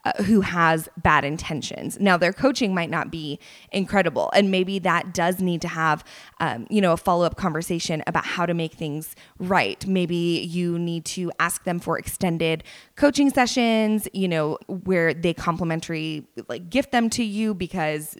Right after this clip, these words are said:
you are saying, like, you know, "You promised me these results, I'm not getting them," or "Things aren't going well." You know, that's obviously, I can't speak to each coach's customer service model, but, you know, those are conversations that I think could be had.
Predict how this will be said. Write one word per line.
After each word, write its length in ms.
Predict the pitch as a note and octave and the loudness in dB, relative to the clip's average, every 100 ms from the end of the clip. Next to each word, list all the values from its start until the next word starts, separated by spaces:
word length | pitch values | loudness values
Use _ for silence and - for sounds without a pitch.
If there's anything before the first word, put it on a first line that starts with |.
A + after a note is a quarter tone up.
| - | -14
you 380 | E3+ F3 F3+ | -6 -2 2
are 140 | E3+ F3 | 2 2
saying, 520 | - E3+ D#3+ D#3+ E3+ | -2 -4 -4 -4 -6
like, 280 | - D3+ - | -6 -8 -6
you 80 | F3+ | -6
know, 200 | D3 C#2+ - | -6 -8 -12
"You 200 | E3+ E3+ | -14 -12
promised 380 | E3+ F3 D#3 - | -6 -4 -4 -4
me 100 | E3+ | -6
these 200 | D3+ D#3 | -6 -10
results, 320 | E3 G3+ G3 | -2 0 0
I'm 100 | - | -4
not 200 | D#3+ D3 | -4 -2
getting 300 | A3 G#3+ G3+ | -2 0 0
them," 280 | F#3+ F3+ F3 | 0 0 -2
or 180 | D3+ E3+ - - - | -4 -8 -12 -20 -10
"Things 180 | - G#3 | -2 0
aren't 180 | F#3 F3+ | 0 2
going 320 | G#3 G3+ G3 | 4 4 4
well." 380 | F#3+ F3+ F3+ F#3 - _ _ _ _ _ | 2 4 2 0 -10 _ _ _ _ _
You 120 | A#3 G#3+ | 0 0
know, 120 | E3+ | 2
that's 220 | F3+ F#3 | 0 2
obviously, 440 | F#3 F3 F3 D#3+ | 2 2 -2 -4
I 100 | - | -4
can't 280 | E3+ - D#3+ | -4 -6 -6
speak 260 | - G3 - | -6 -6 -6
to 140 | - | -10
each 220 | - E3 - | -10 -12 -6
coach's 440 | F#3 E3 D#3+ D3 | -6 -4 -6 -8
customer 440 | - F#3 - D#3+ | -8 -8 -6 -6
service 340 | E3 F3+ E3 F3+ | -4 -4 -4 -8
model, 420 | E3 D3+ - - - - - - | -8 -8 -8 -10 -12 -20 -20 0
but, 440 | F#3+ G3+ - - - _ _ - | 2 4 2 -8 -20 _ _ -2
you 120 | G#3+ | 0
know, 80 | E3+ | 2
those 200 | F3+ F#3 | 2 2
are 40 | |
conversations 600 | F3+ E3+ F3 F3 F3+ E3+ | -2 -2 -2 -2 -2 -2
that 80 | E3 | -2
I 80 | D3+ | -2
think 200 | F3 D#3+ | -4 -4
could 120 | F3+ | -4
be 100 | E3+ | -4
had. 420 | E3+ E3 - - | -6 -4 -6 -8